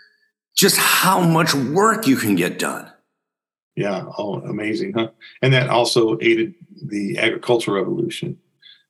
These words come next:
Speaker 2: Uh,
Speaker 1: Yeah.
Speaker 2: that, that. So, um, yeah. So, uh, yeah, one person or just a few people could get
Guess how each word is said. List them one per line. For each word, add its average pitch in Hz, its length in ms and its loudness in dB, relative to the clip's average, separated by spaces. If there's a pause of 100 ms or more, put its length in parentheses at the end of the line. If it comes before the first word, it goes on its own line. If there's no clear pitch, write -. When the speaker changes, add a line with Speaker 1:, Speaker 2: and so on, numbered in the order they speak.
(100)
Speaker 2:
Uh, 95 80 -8
Speaker 1:
Yeah. 101 160 0
Speaker 2:
that, 98 220 -4 (200)
that. 98 280 -2
So, 113 220 0 (200)
um, 135 360 2
yeah. 196 220 4
So, 165 560 4
uh, 123 580 2 (360)
yeah, 147 180 2
one 147 360 4
person 120 800 -2
or 107 160 0
just 127 240 0
a 113 60 0
few 170 260 2
people 107 400 -2
could 110 220 0
get 120 240 2